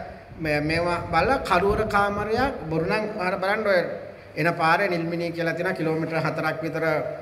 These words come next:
මේ, මේ ඇඹිලිපිටි පාරේ ඉඳලා මේ පාර එනකොට. එතකොට මේ මල්ලි හදාගෙන තියෙන්නේ ශබ්දයෙන් නැති වෙන්න. මිනිහා ගෝලයන්ට වැඩ කරන්න දීලා මිනිහා එහෙකට ගිහිල්ලා පැය ගණන් ඉන්නවා. ඉතින් මං කියන්නේ ගෑරේජ් එකක්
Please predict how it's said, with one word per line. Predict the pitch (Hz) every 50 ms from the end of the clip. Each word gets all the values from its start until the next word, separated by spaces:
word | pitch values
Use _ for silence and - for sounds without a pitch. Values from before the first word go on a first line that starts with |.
| - - - - -
මේ, | - 147 143 139 135 131
මේ | 135 131 135 131 131 131 131 127 127 127 127 127 127 123 123 - - -
ඇඹිලිපිටි | - 143 139 143 147 143 139 147
පාරේ | 143 147 147 147 143 147
ඉඳලා | 147 147 147
මේ | 139 143 139
පාර | - 143 147 143 147
එනකොට. | 147 165 214 220 190 165 107 - - - - - - - - - - -
එතකොට | - 160 165 185 233
මේ | 240 226 233 226
මල්ලි | 220 190 208 240 262 233
හදාගෙන | 208 202 226 240 247 254 254 254 254 247 240
තියෙන්නේ | 240 240 240 240 226 208 170 135 113 - - - - - -
ශබ්දයෙන් | - - - 190 202 196 196 - 233 233 226 220
නැති | 208 196 190 208 208 196
වෙන්න. | 180 151 123 - - - - - - - - - - - - -
මිනිහා | 175 185 190 208 208 190 175
ගෝලයන්ට | - 151 165 170 170 180 180 175 160
වැඩ | 165 156 143 139 151
කරන්න | 143 156 151 156 160 165
දීලා | 170 262 285 285 262
මිනිහා | 247 240 240 247 226
එහෙකට | 226 220 226 233 226
ගිහිල්ලා | 226 240 285 285
පැය | 240 247 240 240
ගණන් | 240 254 254 254 254 247
ඉන්නවා. | 233 220 254 247 - - - - - - - - - - - - - - - - - - - - - - -
ඉතින් | - 160 196 240
මං | 202 190 202
කියන්නේ | 196 226 247 254 254 233
ගෑරේජ් | 170 160 147 156 190 226 220 226
එකක් | 254 254